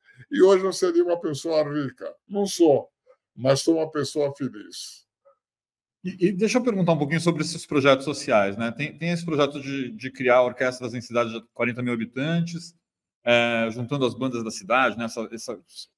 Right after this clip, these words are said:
Speaker 2: patrimônio que a gente tem no Brasil, que são as bandas, né? De, de cidades. Como, como que foi esse seu envolvimento com a, a divulgação da música em outro nível, né? No nível da educação?
Speaker 1: É, o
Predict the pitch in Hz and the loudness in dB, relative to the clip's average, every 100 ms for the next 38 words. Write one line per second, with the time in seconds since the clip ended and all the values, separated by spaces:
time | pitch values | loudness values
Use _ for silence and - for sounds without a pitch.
0 | _ _ - 127 127 151 143 120 120 113 | _ _ 0 0 4 2 2 -2 -6 -8
1 | 113 127 123 120 113 107 127 - _ _ | -8 -6 -6 0 0 0 -4 -6 _ _
2 | _ _ - 135 131 113 123 117 113 110 | _ _ 0 6 6 6 0 2 -2 -2
3 | - 123 - 170 - _ _ _ _ 113 | -6 -6 -6 -12 -16 _ _ _ _ -4
4 | 117 110 101 117 - 127 147 156 - _ | 0 0 -2 -12 0 4 4 2 -14 _
5 | _ _ - 226 - - 294 254 - - | _ _ 0 0 2 -4 -4 -4 -12 -2
6 | 214 180 - 175 170 170 160 151 135 143 | 0 0 4 4 4 -2 -2 -2 -4 -4
7 | 165 170 170 160 156 151 147 123 - 139 | -4 -6 -8 -8 -6 -8 -10 -12 -4 0
8 | 139 135 113 85 - 156 151 202 185 170 | 0 -2 -8 -12 -6 -4 0 4 4 4
9 | 202 170 196 175 196 208 220 202 185 147 | 2 0 0 -2 -2 0 -2 0 0 0
10 | 120 131 131 139 160 165 165 165 170 143 | -2 -2 -2 -4 -4 -4 -4 -2 -2 -2
11 | - 110 101 - _ _ _ _ _ _ | -2 -4 -4 -12 _ _ _ _ _ _
12 | _ _ _ _ _ _ _ _ _ _ | _ _ _ _ _ _ _ _ _ _
13 | _ - 117 104 117 131 131 117 | _ 4 4 4 0 0 0 -2